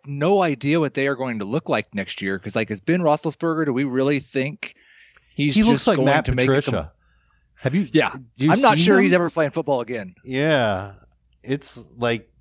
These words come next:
Speaker 2: you could put those two in a room and no one's gonna be able to tell them apart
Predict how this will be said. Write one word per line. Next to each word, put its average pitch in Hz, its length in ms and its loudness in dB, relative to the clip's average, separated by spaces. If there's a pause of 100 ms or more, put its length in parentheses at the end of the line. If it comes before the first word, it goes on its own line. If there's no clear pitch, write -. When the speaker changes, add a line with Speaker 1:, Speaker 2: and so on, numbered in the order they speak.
(100)
Speaker 2:
you 147 140 0
could 139 320 -4
put 165 220 -2
those 147 300 0
two 147 220 0
in 135 80 -2
a 120 80 -4
room 135 280 -2
and 113 140 -2
no 123 140 0
one's 127 180 -2
gonna 117 140 -6
be 117 100 -4
able 113 240 -2
to - 20 -10
tell 117 220 -2
them 107 120 -8
apart 104 460 -6